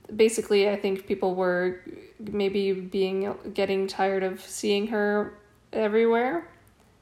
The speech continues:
So they decided to boycott her for a day. <laughs> And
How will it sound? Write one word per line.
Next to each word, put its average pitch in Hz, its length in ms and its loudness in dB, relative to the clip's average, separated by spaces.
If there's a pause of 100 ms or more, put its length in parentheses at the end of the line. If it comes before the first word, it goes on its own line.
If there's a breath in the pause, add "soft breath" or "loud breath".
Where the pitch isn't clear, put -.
So 208 260 2
they 202 120 2
decided 208 400 -2
to 208 80 0
boycott 202 480 0
her 208 300 0
for 202 260 -2
a 190 80 0
day. 196 520 2
<laughs> - 60 -16 (1160 loud breath)
And 196 520 0